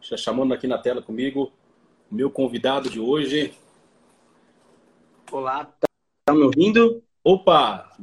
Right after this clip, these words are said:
Speaker 1: perfeitamente, Thiago.
Speaker 2: Ah, então tá bom.
Speaker 1: Escuta bem?
Speaker 2: Sempre dá um, um medinho. Tudo bem, sempre dá um medo, saber se vai funcionar, se não vai, né?
Speaker 1: <laughs> A gente fica preocupado, é. Tipo, tá dando delay, tá funcionando
Speaker 2: Sim.
Speaker 1: bem, tá me ouvindo no tempo recorde, não tá me ouvindo bem?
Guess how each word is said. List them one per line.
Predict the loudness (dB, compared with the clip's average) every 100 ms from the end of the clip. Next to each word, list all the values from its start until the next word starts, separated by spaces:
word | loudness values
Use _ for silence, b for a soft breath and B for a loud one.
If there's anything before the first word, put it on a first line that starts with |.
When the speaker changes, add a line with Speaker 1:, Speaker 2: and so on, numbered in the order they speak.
| -14
Speaker 1:
perfeitamente, | 0 0 0 0 2 2 0 0 -2 -2 -4
Thiago. | -4 -4 -8 -18 _ _ _ _ _ _ _ _ _ _ _ _ 2
Speaker 2:
Ah, | 2 2 _ _
então | 0
tá | 2 4
bom. | 4 4 _ _
Speaker 1:
Escuta | -2 0 2
bem? | 2 2 0
Speaker 2:
Sempre | 0 2 4
dá | 6
um, | 6 6 4 -2 _
um | 2 6
medinho. | 6 4 4 6 6 4 0
Tudo | 4 6 6
bem, | 6 4
sempre | 2 2
dá | 4 6
um |
medo, | 8 6 6
saber | 6 6
se | 6
vai |
funcionar, | 4 0 4 2 4 4 4 4
se | 2
não | 2 2 2
vai, | 4 6 4
né? | 0 -4
Speaker 1:
<laughs> | _
A | -14 B B B B
gente | -6
fica | 2 4
preocupado, | 4 4 2 2 2 2
é. | 2 0 _ _
Tipo, | -20 _
tá | -6
dando | -4 -6
delay, | -4 -4 -2 0 -2 -4 -10
tá | -10
funcionando | -10 -6 -6 2
Speaker 2:
Sim. | 4
Speaker 1:
bem, | 4 2 -10 -8
tá | -4
me | -2
ouvindo | -2 -2 -6
no |
tempo | -8 -8 -2
recorde, | 2 2 0 -10
não | -8
tá | -6
me | -6
ouvindo | -6 -6 -4
bem? | 0 2 2